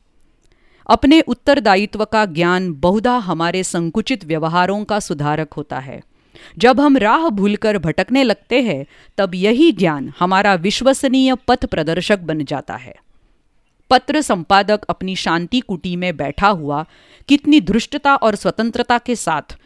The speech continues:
अपनी प्रबल लेखनी से मंत्रिमंडल पर आक्रमण करता है,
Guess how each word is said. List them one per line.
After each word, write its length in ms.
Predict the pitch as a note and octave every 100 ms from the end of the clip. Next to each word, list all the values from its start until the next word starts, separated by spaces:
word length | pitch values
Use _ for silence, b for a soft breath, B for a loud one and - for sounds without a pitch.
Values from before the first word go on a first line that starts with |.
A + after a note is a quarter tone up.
| _ _ _ _ _
अपनी 320 | - B3+ B3
प्रबल 340 | B3 - B3+ D#4
लेखनी 440 | C4+ F#3 F3+ G#3
से 180 | G3 G#3
मंत्रिमंडल 680 | F3 E3+ - B3 A#3 G#3 G#3+
पर 160 | G#3+ G#3+
आक्रमण 500 | C#3+ - F3+ F#3+ F#3+
करता 320 | C#3+ - B2+
है, 200 | B2